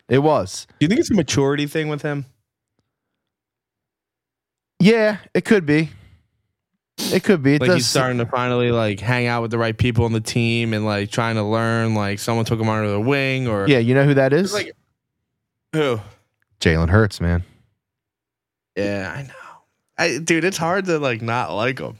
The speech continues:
Speaker 2: Like, I
Speaker 1: I love him as a player, as a person. I fucking love it.
Speaker 2: Yeah.
Speaker 1: I just need him to
Speaker 2: And he
Speaker 1: be,
Speaker 2: knows
Speaker 1: like,
Speaker 2: that he can
Speaker 1: five,
Speaker 2: be better,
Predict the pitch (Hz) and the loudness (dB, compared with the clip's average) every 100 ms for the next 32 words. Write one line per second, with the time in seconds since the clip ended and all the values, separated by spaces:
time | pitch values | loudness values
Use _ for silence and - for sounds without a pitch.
0 | _ 143 113 123 147 165 151 180 156 143 | _ -2 2 4 4 4 2 2 2 4
1 | 131 113 107 120 131 123 107 104 98 117 | 2 0 2 2 4 4 2 0 2 2
2 | 131 110 104 98 131 131 131 104 117 117 | 2 2 2 2 2 4 2 4 2 2
3 | 95 - - _ _ _ _ _ - 127 | 0 -2 -10 _ _ _ _ _ -2 0
4 | 117 107 - - 151 196 165 180 175 165 | 0 -4 -10 0 2 2 2 4 4 4
5 | 151 160 160 135 160 143 143 156 120 110 | 4 4 4 2 2 2 4 2 0 -2
6 | 127 113 | -2 -2